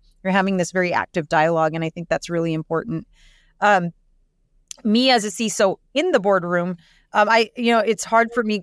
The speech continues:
I'm, I, both the boards, I'm part of our, like, security or security adjacent companies. And so they're, like, very se-, they're very security minded. Everybody understands the security space pretty well. Um,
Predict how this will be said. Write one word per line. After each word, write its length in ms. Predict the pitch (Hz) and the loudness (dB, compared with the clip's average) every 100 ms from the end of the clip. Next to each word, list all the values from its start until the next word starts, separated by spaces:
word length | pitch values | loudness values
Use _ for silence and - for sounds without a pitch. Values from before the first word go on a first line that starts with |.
| - | 0
I'm, 180 | 202 202 | 0 0
I, 160 | 202 190 | 0 0
both 260 | 185 208 | 0 0
the 80 | - | 0
boards, 400 | 175 196 190 170 - | -2 0 0 -2 -2
I'm 140 | 185 | -2
part 160 | 175 185 | 2 2
of 100 | 185 | 4
our, 240 | 180 175 - | 2 0 -2
like, 160 | 175 165 | -2 -2
security 720 | - 180 - 185 180 185 180 | -6 -6 -2 -2 0 -2 -2
or 120 | 190 | -2
security 440 | 170 190 196 185 180 | -4 -6 -4 -2 -2
adjacent 520 | 156 175 165 190 - | -2 -4 -2 -6 -4
companies. 580 | 185 160 185 214 240 202 | -6 -4 -4 -2 -2 -2
And 240 | 202 175 | -4 -2
so 160 | - 180 | 0 2
they're, 160 | 180 | 2
like, 180 | 175 160 | 2 0
very 260 | 160 175 180 | 0 0 -2
se-, 280 | - 180 185 | -4 -6 0
they're 160 | 202 | -2
very 380 | 160 147 190 196 | 0 0 2 2
security 340 | - 185 190 | -2 -4 -4
minded. 380 | 180 180 180 175 - | 0 0 0 -2 -4
Everybody 360 | 190 196 185 | -2 0 0
understands 400 | 180 180 - 185 | 0 -2 -2 -2
the 80 | 170 | -2
security 400 | 170 185 185 175 | -8 -4 -4 -2
space 380 | 170 - 185 165 | -6 -4 -4 -4
pretty 240 | 190 180 | -4 -4
well. 320 | 170 170 170 170 _ _ _ | 0 2 2 -2 _ _ _
Um, 320 | - 185 160 | 0 2 2